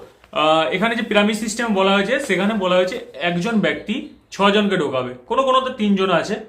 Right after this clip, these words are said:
চলো তিনজন ছাড়ে আমি ছজনকে বলছি। একজন ব্যক্তি ছজনকে ঢোকালো, ফির সে, মানে যে ব্যক্তি ছজনকে ঢোকালো, আমি হয়তো তোমাকে ঢোকালাম, আরও পাঁচজনকে ঢোকালাম, তো আমার আর কোনো কাজ নেই।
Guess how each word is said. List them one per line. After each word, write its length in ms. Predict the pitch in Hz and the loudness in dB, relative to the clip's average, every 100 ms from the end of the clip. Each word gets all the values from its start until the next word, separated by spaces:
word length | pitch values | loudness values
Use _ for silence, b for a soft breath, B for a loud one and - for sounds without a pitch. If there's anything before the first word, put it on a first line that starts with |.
| - 180 | -12 -4
চলো 140 | 202 | -2
তিনজন 320 | 196 190 196 | 0 0 0
ছাড়ে 220 | 180 151 | -2 -2
আমি 200 | 190 214 - | -2 -2 -4
ছজনকে 460 | 156 139 147 135 | -4 -4 -4 -6
বলছি। 340 | 127 123 113 123 b b b | -6 -8 -10 -16 b b b
একজন 440 | 156 156 156 240 220 | -2 0 -2 -2 2
ব্যক্তি 340 | 175 180 262 | 2 0 -6
ছজনকে 440 | - 175 180 175 | 0 2 2 0
ঢোকালো, 340 | 160 139 120 117 - b b b b b _ - | -2 -2 -6 -8 -16 b b b b b _ -2
ফির 320 | 247 262 - - _ - | -2 -2 -8 -20 _ -18
সে, 380 | - 214 226 - - _ _ _ | 0 2 2 -2 -14 _ _ _
মানে 160 | 170 190 | -4 -2
যে 200 | 175 220 | 0 2
ব্যক্তি 360 | 208 - 247 247 | 4 2 -2 -4
ছজনকে 440 | 180 180 214 220 | 0 2 2 0
ঢোকালো, 420 | 170 165 170 233 | 0 4 4 6
আমি 300 | 202 175 208 | 2 2 2
হয়তো 200 | 202 214 | 2 0
তোমাকে 340 | 214 185 196 202 | -4 -4 -2 -2
ঢোকালাম, 280 | 190 208 | 0 0
আরও 180 | 202 180 | 2 2
পাঁচজনকে 440 | 196 170 175 190 196 | 2 -2 -2 -2 -2
ঢোকালাম, 400 | 147 156 214 - | 0 0 -2 -4
তো 120 | - | -6
আমার 300 | 175 190 202 | -2 2 2
আর 80 | 185 | 2
কোনো 220 | 196 214 | -2 -2
কাজ 300 | 156 135 135 | 0 -2 -2
নেই। 160 | 123 | -10